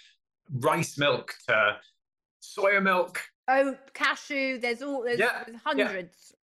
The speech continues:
Speaker 1: From a dietitian's perspective, there are only a very few that stand up to being a good milk, because what you want, or what we want to recommend people,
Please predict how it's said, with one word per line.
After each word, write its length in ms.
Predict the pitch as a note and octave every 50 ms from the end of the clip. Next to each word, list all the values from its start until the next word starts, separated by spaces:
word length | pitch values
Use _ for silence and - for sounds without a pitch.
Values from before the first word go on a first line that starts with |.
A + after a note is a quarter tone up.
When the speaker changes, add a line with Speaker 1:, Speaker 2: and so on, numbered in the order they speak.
| _ _ _ - -
Speaker 1:
From 240 | - - G3+ A3 G#3
a 80 | G3 E3
dietitian's 760 | E3 F3+ F3+ F#3 F3 E3+ - - F#3+ - - D3+ C#3+ C#3 -
perspective, 760 | - C3+ - - F#3+ - - - - B2+ A#2 G#2+ G#2+ G#2+ - - - -
there 140 | D#3+ E3
are 140 | D#3 D#3 D#3+
only 380 | E3 F#3+ G3 F#3+ F#3+ F3+ E3 D3+
a 80 | D3 C#3+
very 420 | C3 C3 D3 D#3+ E3+ E3 D3 C#3+ C#3
few 680 | - - - F3+ F#3 F3 C3+ A#2+ A2 G#2+ A2 A2 A2+ C3 - _ _ -
that 140 | C#3 - -
stand 460 | - - - - D3+ D3 C#3+ C#3+ C#3+
up 200 | D#3 C#3+ - - -
to 100 | - C3
being 360 | - C#3 C3 B2+ C3 C3 B2+ -
a 240 | C3 B2+ B2 - - -
good 260 | C3+ C3+ B2 B2 - -
milk, 300 | B2+ C3+ A#2+ G2+ - - - - -
because 340 | - - C#3+ C#3+ C3+ - - - - - - _ _ _ _ _ _ _ -
what 160 | F3 G#3 -
you 160 | G#3 G3 D#3+ C3+
want, 380 | C3 G#2+ G2+ G2 F#2+ F#2+ - - -
or 260 | C3 B2+ C3 - - - _
what 300 | F3 - G#2 - B2+ C3
we 200 | D#3 E3 E3+ C3
want 200 | A#2 A2+ A2+ G#2+ -
to 160 | - - A#2
recommend 560 | A#2+ B2 - - - C3+ C3+ C#3 C#3+ C#3 C#3 C#3
people, 520 | - - G2+ - - G2 G2+ G2+ - -